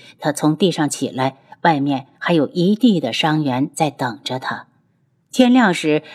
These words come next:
楚清瑶才揉着酸痛的腰，吃力地直起身。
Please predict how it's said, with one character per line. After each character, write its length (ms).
楚 160
清 140
瑶 180
才 160
揉 280
着 140
酸 300
痛 240
的 100
腰， 260
吃 280
力 160
地 120
直 200
起 160
身。 320